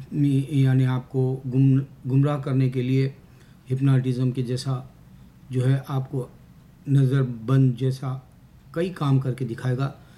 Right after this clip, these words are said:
जो इंसान उसको खुदा समझ के उसकी इबादत, उसकी परस्तिश दुनिया के अंदर करेगा। अब सोचो, दज्जाल आएगा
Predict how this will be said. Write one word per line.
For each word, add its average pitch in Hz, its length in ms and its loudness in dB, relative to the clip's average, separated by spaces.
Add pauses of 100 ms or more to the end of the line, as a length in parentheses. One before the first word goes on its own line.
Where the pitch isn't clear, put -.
(260)
जो 165 280 -2
इंसान 143 520 0 (400)
उसको 151 300 -4
खुदा 135 320 -2
समझ 131 320 -2
के 147 160 -10 (140)
उसकी 147 320 -4
इबादत, 123 500 -4
उसकी 151 240 -4
परस्तिश 135 460 -6 (500)
दुनिया 208 340 2
के 180 80 -2
अंदर 156 180 0
करेगा। 120 340 -6 (380)
अब 180 120 -8
सोचो, 139 400 -2 (1700)
दज्जाल 139 340 0
आएगा 214 240 -4